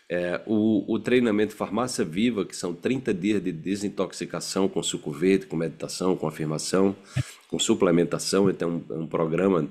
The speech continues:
de renovação em trinta dias intensivo, cada dia uma orientação para a pessoa viver. Tudo isso a pessoa recebe gratuitamente e recebe ainda, né,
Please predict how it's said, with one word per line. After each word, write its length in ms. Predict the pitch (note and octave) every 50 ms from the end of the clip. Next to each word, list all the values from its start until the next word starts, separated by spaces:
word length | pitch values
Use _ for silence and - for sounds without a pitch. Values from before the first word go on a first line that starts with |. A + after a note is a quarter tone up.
| -
de 680 | - - - D2 D2 D#2+ E2 D#2+ D#2 D2+ - - - - -
renovação 880 | E2+ D#2 G2 A2+ A#2+ A2+ G#2+ F#2+ F#2 E2+ - - - F#2+ G2 G2 G2 - -
em 140 | F2+ F#2 F2
trinta 360 | - - G2+ A#2 A#2 G#2+ F#2
dias 300 | D#2+ E2 F#2 F#2+ F#2+ F2+
intensivo, 540 | G2+ A2 - F#2 E2+ - - - G2 G#2+ G#2
cada 260 | - A2 G#2+ F#2+ F#2
dia 400 | E2 D#2 D#2+ F#2+ G#2 G2 F2 - - - - - - - - _ _ -
uma 100 | E2+ F2
orientação 640 | F2 E2 F2+ F2 D#2+ - E2 - - - F#2 G#2
para 100 | G#2 F#2
a 40 | D#2
pessoa 280 | - D#2+ - - E2 D#2+
viver. 220 | D#2+ D2+ E2+ F2+
Tudo 320 | - - C#3+ C3+ B2 A#2+
isso 160 | A#2+ A#2+ - B2+
a 40 | -
pessoa 280 | - A2+ - A#2+ A#2
recebe 520 | A2 A#2+ A2+ A2+ - A2+ G#2 G#2 G#2+ G#2 G#2 - _ - - - - _ -
gratuitamente 680 | F#2+ G2+ G2 G2+ A#2 A2+ - C3+ B2+ C3 D3 D3 -
e 40 | D#3+
recebe 420 | F3 F3 E3+ - E3 D#3+ D#3 E3
ainda, 440 | E3 D3+ D3 D#3+ D#3+ E3 E3 E3 D#3+ - -
né, 320 | G2+ G#2 G#2+ B2+ C#3 G2+